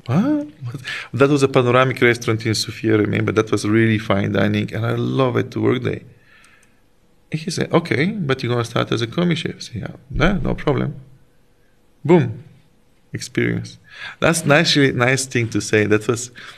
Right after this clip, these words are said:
when I go to Sofia. Yeah, we're looking for jobs. Whereas me and my friend after army just take one backpacks, go to the capital. We have the accommodation for two weeks. That was sorted just for two weeks, yeah?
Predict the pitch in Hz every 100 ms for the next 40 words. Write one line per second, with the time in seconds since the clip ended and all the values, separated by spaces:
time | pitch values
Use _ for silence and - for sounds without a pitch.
0 | - 113 120 117 147 165 - 117 107 107
1 | 175 - _ _ _ _ - - - 110
2 | 110 127 135 120 110 101 - - 104 107
3 | 95 - 120 135 117 107 120 120 120 117
4 | 113 113 113 117 107 110 107 - - 120
5 | - - _ - 107 104 104 110 - 127
6 | - - - _ _ _ _ - 104 107
7 | 120 - 98 - 110 - - 127 110 110
8 | 104 101 101 - - _ - - - 107
9 | 101 107 - 104 104 - 139 117 107 104
10 | - - 104 110 107 123 117 110 143 -
11 | 113 - 120 98 - -